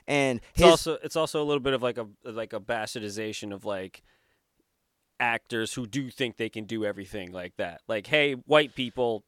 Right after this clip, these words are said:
Speaker 2: maybe don't do that. It's kind of, like, the point of that role. That's how I
Speaker 1: Well,
Speaker 2: saw it.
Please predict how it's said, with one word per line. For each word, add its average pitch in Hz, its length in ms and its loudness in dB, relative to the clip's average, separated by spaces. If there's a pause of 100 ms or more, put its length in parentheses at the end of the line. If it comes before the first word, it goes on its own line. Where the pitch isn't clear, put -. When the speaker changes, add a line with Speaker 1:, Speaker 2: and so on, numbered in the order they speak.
Speaker 2:
maybe 147 260 -2
don't 143 360 2 (460)
do 156 240 0
that. 107 220 0
It's 107 80 -8
kind 143 180 2
of, 117 60 -4
like, 120 160 -2
the - 80 -10
point 117 300 2
of 104 60 -10
that 104 240 -4
role. 95 260 -6
That's - 140 -4
how 190 60 12
I 214 40 12
Speaker 1:
Well, 196 220 12
Speaker 2:
saw 90 260 -8
it. 90 100 -18